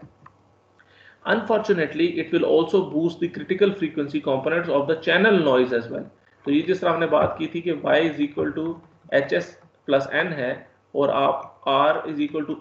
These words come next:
E Y जब करते हैं, यानी इसको equalizer से गुजारते हैं, तो X plus N by H आ जाता है। तो हम ये देख रहे हैं कि इसने noise को भी enhance कर दिया है। इस equalization ने, जब हमने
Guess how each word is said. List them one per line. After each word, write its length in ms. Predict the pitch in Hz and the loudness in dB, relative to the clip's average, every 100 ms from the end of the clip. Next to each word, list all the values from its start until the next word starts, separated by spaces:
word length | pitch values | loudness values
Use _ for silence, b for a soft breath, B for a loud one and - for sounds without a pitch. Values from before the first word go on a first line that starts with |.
| - | -6
E 220 | 160 175 | -6 0
Y 160 | 139 156 | 2 2
जब 200 | 170 165 | 0 -2
करते 340 | 147 - 127 | -4 -4 -2
हैं, 320 | 139 165 - _ _ - | -2 -4 -14 _ _ -12
यानी 140 | 135 139 | -6 -4
इसको 260 | 160 - | -4 -2
equalizer 440 | 151 151 139 143 185 | 0 4 4 4 2
से 100 | 185 | 0
गुजारते 440 | 147 131 120 147 | 2 2 0 -2
हैं, 340 | 160 185 - - - | -6 -8 -18 -16 -6
तो 220 | 156 - | -6 0
X 140 | 160 185 | 0 0
plus 420 | - - 165 170 - - - | -4 -4 0 0 -2 -8 0
N 220 | 147 160 | 0 4
by 380 | 147 147 131 139 | 4 4 4 2
H 60 | 120 | 0
आ 120 | 113 | -2
जाता 240 | 120 131 | -4 -6
है। 60 | 139 | -6
तो 60 | |
हम 120 | 151 180 | -2 0
ये 80 | |
देख 180 | 180 175 | 0 0
रहे 80 | 190 | -2
हैं 100 | 190 | -2
कि 60 | 196 | -4
इसने 180 | 196 | -4
noise 420 | 180 147 147 202 196 | -4 0 4 4 2
को 160 | 190 | 0
भी 120 | 165 | 2
enhance 380 | 156 143 131 135 | 0 0 -2 -4
कर 160 | - 123 | -2 -2
दिया 280 | - 123 123 | -2 -6 -8
है। 160 | - b b - | -10 b b -2
इस 180 | 170 170 | -2 -2
equalization 680 | 160 156 139 143 147 180 | -2 2 2 2 -2 -2
ने, 120 | 170 160 | -2 -2
जब 160 | 160 | -4
हमने 300 | 151 156 147 | -4 -6 -8